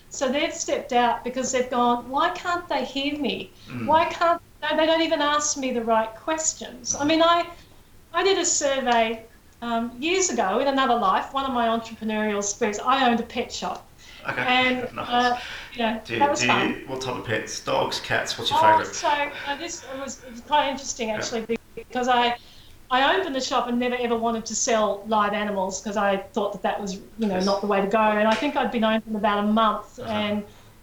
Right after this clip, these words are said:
Speaker 1: you know, and I'm going, "No one's coming through the door. I'll put a fluffy kitten in the window and see if it brings anybody in." And literally,
Speaker 2: Yes.
Speaker 1: I had all these hordes of people come in the shop just to kit-, you know,
Speaker 2: Yeah.
Speaker 1: pat the kitten.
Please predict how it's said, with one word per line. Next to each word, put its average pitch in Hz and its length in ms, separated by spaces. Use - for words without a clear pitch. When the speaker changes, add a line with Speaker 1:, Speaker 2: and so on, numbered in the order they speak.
Speaker 1:
you 226 60
know, 208 140
and 226 420
I'm 220 220
going, 214 420
"No 339 180
one's 339 200
coming 320 300
through 311 180
the 285 80
door. 320 420
I'll 294 320
put 381 180
a 359 80
fluffy 320 400
kitten 320 460
in 269 80
the 254 140
window 294 440
and 226 140
see 320 260
if 320 80
it 247 140
brings 285 300
anybody 254 680
in." 233 140
And 269 320
literally, 294 760
Speaker 2:
Yes. - 460
Speaker 1:
I 247 140
had 240 440
all 285 220
these 254 180
hordes 262 340
of 233 80
people 285 280
come 220 240
in 214 100
the 214 60
shop - 340
just 202 240
to 254 100
kit-, - 380
you 254 80
know, 214 140
Speaker 2:
Yeah. 208 100
Speaker 1:
pat - 240
the 240 80
kitten. 330 240